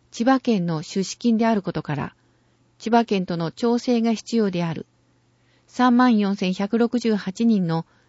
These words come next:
皆さんの署名もありますので、今後十分に勉強していきたいとの回答がありました。下総利根大橋の無料化は、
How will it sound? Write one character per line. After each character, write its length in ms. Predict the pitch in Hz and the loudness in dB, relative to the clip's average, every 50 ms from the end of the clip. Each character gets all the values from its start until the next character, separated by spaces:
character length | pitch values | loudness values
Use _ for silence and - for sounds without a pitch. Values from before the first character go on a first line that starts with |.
| _ - | _ -2
皆 260 | 202 214 233 254 269 | 2 4 4 4 4
さ 120 | - 247 233 | 4 2 0
ん 80 | 202 | 0
の 80 | 185 180 | -2 -2
署 180 | - - 190 | -2 -2 -2
名 180 | 196 208 214 214 | 0 0 2 0
も 200 | 208 196 - - | 0 -2 -2 -2
あ 60 | 185 | -2
り 120 | 180 190 196 | -2 0 0
ま 100 | 202 202 | -2 -2
す 140 | - - | -4 -4
の 80 | 170 156 | -6 -4
で、 200 | - 143 - - _ _ _ _ _ _ _ _ _ _ _ _ | -4 -6 -6 -8 _ _ _ _ _ _ _ _ _ _ _ _
今 240 | - 208 202 202 202 | -2 0 2 2 2
後 220 | 196 196 196 - - - | 2 2 0 -2 -4 -6
十 240 | - - 233 254 262 | -4 -2 0 2 2
分 200 | 233 262 254 214 | 2 2 2 2
に 140 | 190 170 156 | 2 0 -2
勉 260 | - - 180 190 196 | 0 0 0 0 0
強 200 | - 214 208 202 | 0 0 0 0
し 100 | 190 - | 0 -2
て 100 | - 190 | -2 -2
い 80 | 180 175 | -2 -2
き 100 | - - | -4 -6
た 160 | - 180 165 | -6 -4 -4
い 120 | 151 - - _ _ _ _ _ _ _ | -4 -6 -10 _ _ _ _ _ _ _
と 120 | - 196 | -4 -2
の 180 | 190 190 185 - _ | -2 -2 -2 -6 _
回 240 | - - 208 208 202 | -6 -2 -2 0 0
答 180 | - 226 214 196 | 0 0 0 0
が 100 | 190 180 | 0 -2
あ 40 | 175 | -2
り 100 | 170 160 | -2 -4
ま 100 | 165 156 | -4 -6
し 100 | - - | -8 -10
た。 180 | - - - - _ _ _ _ _ _ _ _ _ _ _ _ _ _ _ _ _ _ _ _ | -14 -14 -16 -16 _ _ _ _ _ _ _ _ _ _ _ _ _ _ _ _ _ _ _ _
下 300 | - - 240 240 277 285 | -8 -2 0 0 0 2
総 200 | - 285 240 202 | 2 0 0 0
利 180 | 196 - 220 220 | 0 -2 0 0
根 180 | 226 226 233 | 2 2 2
大 120 | 233 233 220 214 190 | 2 0 0 -2 -4
橋 140 | - 180 | -4 -4
の 80 | 180 170 | -4 -2
無 120 | 165 170 | -2 -2
料 200 | 175 185 190 180 | -2 -2 -2 -2
化 140 | - 180 175 | -2 -2 -2
は、 200 | 165 165 165 170 | -2 -2 -4 -6